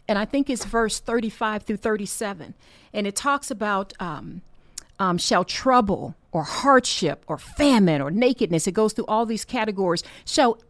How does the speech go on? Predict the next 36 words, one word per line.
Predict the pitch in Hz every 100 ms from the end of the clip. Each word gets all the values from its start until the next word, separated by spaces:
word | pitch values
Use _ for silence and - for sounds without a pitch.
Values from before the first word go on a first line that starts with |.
| -
any | 392 415 320
of | 202
that | 196 190
separate | - 214 214 196 185
us | 175
from | - 170
the | 165
love | 170 160
of | -
God?" | 175 170 - _ _ - _ _ _ _ _ _ _ _ _ _ _ _ _
And | 254
then | 302
it | 339
goes | 277 285 285
on | 262
to |
talk | 233 262 247
about, | 240 220
I |
think | 208 254
in | 247
verse | 214 226 - -
thirty-seven, | - 226 214 262 220 214
it |
says, | 254 208 - -
"We | 262 311
are | 214
more | 190 208 240 330 370 381 320 240
than | 208 190
conquerors." | - 220 180 - - - - - - - _ _ _ _ _ _ _ _ _ _ _ _ _ _ _ _ _ _ _ _ _
You | 302 370
are | 233
stronger | 208 - - 285 285 302 247
than | 220 214 202
you | 165 180
think. | - - - 262 202 -